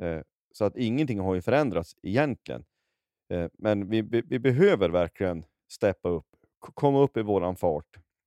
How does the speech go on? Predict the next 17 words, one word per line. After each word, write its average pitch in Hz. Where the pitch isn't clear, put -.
Och 117
det 127
är 139
som 120
sagt, 87
som 101
du 113
säger, 95
jag, 95
jag 101
håller 101
med 107
att, 85
ja, 87
Västerås 123
har 123
ju, 104